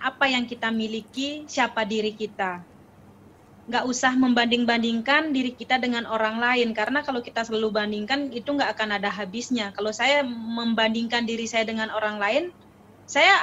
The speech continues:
akan stuck di situ aja. Ber-, mungkin saya tidak bisa menerima kondisi saya dan keadaan saya sekarang ini, kayak gitu. Jadi, ya udah, syukuri, syukuri aja apa yang udah Tuhan ciptakan untuk kita, apa yang Tuhan, karena setiap ini pasti Tuhan punya,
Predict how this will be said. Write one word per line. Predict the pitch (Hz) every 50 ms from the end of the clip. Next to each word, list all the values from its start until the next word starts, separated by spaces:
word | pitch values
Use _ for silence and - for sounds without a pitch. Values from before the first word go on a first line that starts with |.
| 262 254
akan | - 262 254
stuck | 247 - - - 240 - 254
di | 240 240
situ | 214 247 240 247 240
aja. | 254 285 311 262 269 240 220
Ber-, | 202 214 220 - - -
mungkin | 233 233 240 240 240 339 349 339
saya | 320 311 330
tidak | 330 262 254 220 220
bisa | 220 214 - 226 220
menerima | 226 226 226 220 226 233 240 247 233 226 -
kondisi | 226 220 214 214 208 214 226 220
saya | - 202 202 220 226
dan | 208 214 208 208 208
keadaan | 190 196 208 196 202 196 202 -
saya | 196 190 196 196
sekarang | 196 - - - 196 196 196 196 190 208
ini, | 240 254 254 233 220 202
kayak | 180 180 170 175 190
gitu. | - - 185 185 - - - - - - - - - -
Jadi, | - 208 196 254 285 294 294 -
ya | 240 240
udah, | 277 254 269 262
syukuri, | - 262 247 - 233 240 247 269 294 320 330 339 - - -
syukuri | - - 247 - 240 247 254 -
aja | 190 311 330 254 277 262 226 - -
apa | 214 214 - 226 220
yang | 226 220 220 220 220
udah | 214 214 220 226 -
Tuhan | 226 226 226 226 220 226
ciptakan | 240 220 - - 202 202 - 214 214 214 220 208
untuk | 220 196 -
kita, | - 214 - - 208 196 208
apa | - 220 214
yang | 214 208
Tuhan, | 208 202 214 214 208 208 202 202 - -
karena | 202 202 226 269 311 339
setiap | 330 - - - - 233 220 - 220
ini | 226 254 294
pasti | - 262 262 262 - 330
Tuhan | 320 285 269 285 311 294
punya, | 294 277 254 247 247 214